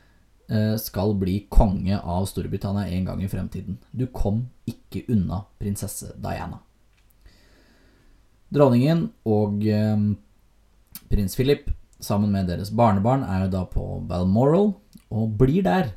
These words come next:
De drar ikke tilbake igjen, for dronningen, hun står på sitt,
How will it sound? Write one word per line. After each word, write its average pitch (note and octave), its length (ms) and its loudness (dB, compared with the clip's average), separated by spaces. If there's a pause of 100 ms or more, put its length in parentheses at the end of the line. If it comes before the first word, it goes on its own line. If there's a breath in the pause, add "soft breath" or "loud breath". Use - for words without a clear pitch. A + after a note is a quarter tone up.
(140)
De C3 100 -2
drar G#2+ 280 0
ikke A#2 260 -10
tilbake G#2 300 -2
igjen, G2 280 -4
for A2+ 280 -2
dronningen, C3 760 2
hun F3 180 2
står B2+ 260 0
på - 120 -2
sitt, - 380 0